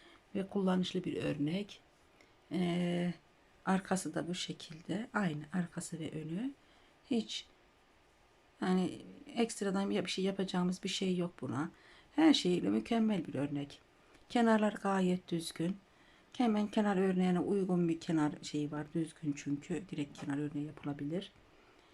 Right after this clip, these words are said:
Bu örneği çok beğendim arkadaşlar. Bunu yelekte kullanmak istiyorum ben. Bebek yeleğinde şapka ve takım olarak yapılması yapılabilir. Şimdi arkadaşlar benim anlatacaklarım bu kadar. Ee, kanalımı beğeniyorsanız abone olun lütfen arkadaşlar.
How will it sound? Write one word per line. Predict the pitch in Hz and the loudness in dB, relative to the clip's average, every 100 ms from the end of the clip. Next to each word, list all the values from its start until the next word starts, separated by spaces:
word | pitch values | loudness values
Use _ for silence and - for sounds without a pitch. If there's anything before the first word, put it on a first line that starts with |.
| _ _ _ _ | _ _ _ _
Bu | - | -2
örneği | 220 214 220 | 2 4 4
çok | 220 220 - | 2 -6 0
beğendim | 175 156 143 151 | 2 4 4 4
arkadaşlar. | 165 - 165 170 - 175 | 0 -6 -6 -6 -4 0
Bunu | 185 | 2
yelekte | 190 190 190 - | 2 2 -2 -6
kullanmak | 185 175 160 151 147 147 | -4 -2 -2 0 0 -2
istiyorum | - - 135 147 160 | -10 -6 -6 -4 -4
ben. | 175 - - - - - 170 | -4 -4 -16 -20 -20 -10 -4
Bebek | 180 180 | -2 0
yeleğinde | 160 156 156 156 - | 0 0 -2 -4 -4
şapka | - 180 - 180 | -2 -4 -4 -4
ve | 175 175 - - - | -2 -4 -8 -20 -4
takım | 190 190 180 | 0 2 2
olarak | 165 170 175 | 0 -2 -4
yapılması | 175 170 180 - 190 - | -4 0 0 -2 -8 -6
yapılabilir. | 180 156 151 143 139 131 - - - - - - - | -4 -2 -2 -2 -4 -6 -14 -20 -20 -20 -20 -16 0
Şimdi | 226 220 220 - - - _ _ - | 2 6 4 2 -20 -20 _ _ -4
arkadaşlar | 196 214 214 196 190 190 - - - | -2 0 0 0 -2 -2 -6 -6 2
benim | 220 | 6
anlatacaklarım | 233 233 233 233 233 226 226 | 8 6 4 0 2 4 4
bu | 226 | 4
kadar. | - 190 - - - _ - - - - - 208 | 0 0 0 -2 -20 _ -20 -20 -20 -20 -10 -2
Ee, | 196 185 | 0 2
kanalımı | 202 196 196 196 190 | 0 2 2 0 2
beğeniyorsanız | 202 196 190 - 185 185 | 2 4 2 0 0 2
abone | 202 185 180 | 0 2 2
olun | 175 175 170 | 4 2 0
lütfen | - 165 | -2 -2
arkadaşlar. | 165 165 - 170 - 202 | -2 -2 -4 -4 -2 -2